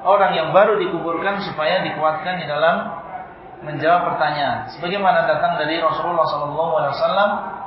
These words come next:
ketika beliau selesai menguburkan seorang mayit, maka beliau berkata kepada sahabatnya, "Istaghfiru li akhikum was'alu lahu tathbit fa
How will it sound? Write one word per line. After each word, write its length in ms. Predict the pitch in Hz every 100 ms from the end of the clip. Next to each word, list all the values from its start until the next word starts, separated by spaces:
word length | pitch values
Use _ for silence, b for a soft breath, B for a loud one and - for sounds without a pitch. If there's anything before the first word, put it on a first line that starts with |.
| - -
ketika 400 | 175 170 156 160
beliau 400 | 165 180 196 196
selesai 400 | 196 180 185 190
menguburkan 560 | 170 160 160 196 196 170
seorang 320 | 170 160 -
mayit, 480 | - - 403 415 - - - - - - -
maka 320 | - 160 175 175
beliau 160 | 175
berkata 480 | 165 175 180 175 -
kepada 240 | 165 160 -
sahabatnya, 880 | 151 156 175 175 180 180 185 180 - 185
"Istaghfiru 800 | 185 180 175 165 170 180 170 165
li 80 | 147
akhikum 880 | 151 151 175 185 196 208 202 175 - - - - - - -
was'alu 720 | 165 175 - 175 180 180 165
lahu 320 | 170 165 160 170
tathbit 640 | 156 147 170 190 202 196
fa 80 | -